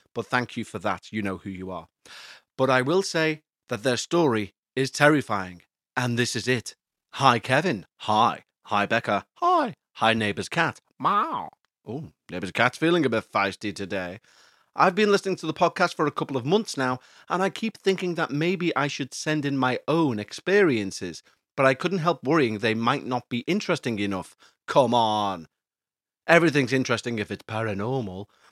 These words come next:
I decided I'd write them down, what I could remember anyway, on the off chance that one day I would feel brave enough to send them in.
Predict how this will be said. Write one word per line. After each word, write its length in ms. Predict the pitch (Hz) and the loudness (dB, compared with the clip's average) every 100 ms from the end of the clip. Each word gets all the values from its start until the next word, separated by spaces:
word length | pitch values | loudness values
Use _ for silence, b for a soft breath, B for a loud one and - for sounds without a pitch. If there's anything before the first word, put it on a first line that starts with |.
| b _ | b _
I 140 | 160 | 0
decided 400 | 180 170 196 180 | 0 6 4 6
I'd 200 | 165 147 | 2 4
write 200 | 160 190 | 4 4
them 160 | 190 165 | 0 2
down, 500 | 143 135 139 127 101 | 2 2 0 -2 0
what 140 | 131 | 2
I 120 | 147 | 2
could 180 | 127 101 | 0 -4
remember 420 | 98 110 151 104 | -2 0 0 2
anyway, 400 | 135 143 95 95 104 b b | 2 0 -2 -6 -8 b b
on 160 | 131 | 0
the 100 | 143 | 4
off 160 | 160 170 | 4 2
chance 360 | - 170 156 - | -4 -2 -2 2
that 180 | 147 | 0
one 240 | 123 170 185 | 2 0 2
day 240 | 151 143 | 2 4
I 60 | 135 | 2
would 160 | 127 | -2
feel 240 | - 131 120 | -4 -4 -4
brave 340 | 113 131 135 | 0 0 2
enough 220 | 120 117 | -2 -4
to 100 | - | -8
send 260 | - 101 87 | -8 -6 -6
them 140 | 92 | -2
in. 220 | 165 123 | 0 0